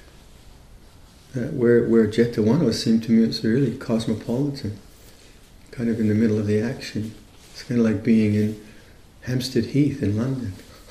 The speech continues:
<laughs> or Hyde Park in Toronto. I don't know, that's not anthropologically anything, <laughs> but that was the sort of sense of it, that he was kind of in the middle of the action,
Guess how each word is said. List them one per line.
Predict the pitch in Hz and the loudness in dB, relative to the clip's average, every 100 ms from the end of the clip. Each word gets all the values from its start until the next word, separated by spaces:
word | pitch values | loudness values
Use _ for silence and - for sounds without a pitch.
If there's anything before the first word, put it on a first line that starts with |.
| - | -20
<laughs> | - - - - 160 - | -20 -18 -18 -16 -12 -8
or | 117 | -4
Hyde | 117 113 - | -2 -2 -4
Park | 123 120 | -6 -2
in | 107 | -4
Toronto. | - 110 113 127 117 117 - - - - - - - - | -4 -4 -4 -8 -12 -12 -16 -20 -20 -20 -20 -20 -20 -6
I | 120 | -2
don't | 104 95 | 0 -2
know, | 101 104 117 - - - - - | -4 -8 -10 -16 -20 -20 -20 -10
that's | 104 - - | -8 -8 -6
not | 113 110 - - - | -6 -6 -10 -20 -12
anthropologically | 104 107 - 101 104 104 101 113 - 101 107 | -8 -4 -4 -2 0 0 -2 -6 -4 -2 0
anything, | 110 113 - - - | 4 4 4 2 4
<laughs> | 151 175 131 127 123 127 117 - | 4 4 6 6 4 2 0 2
but | 117 | 4
that | 117 113 | 6 6
was | 113 | 2
the | 120 | 0
sort | - 110 | 2 2
of | |
sense | 107 - 123 127 - | 2 4 4 2 0
of | 101 | 2
it, | 104 - | 2 2
that | 113 113 | 0 2
he | 120 | 2
was | 117 107 - - - 139 | 2 2 0 -8 -12 -12
kind | - 180 170 | -6 -2 2
of | 135 | 6
in | 143 | 6
the | 135 | 8
middle | 135 131 131 | 6 4 2
of | |
the | 127 131 | 0 -2
action, | 135 135 - 101 98 | -2 -4 -4 -4 -6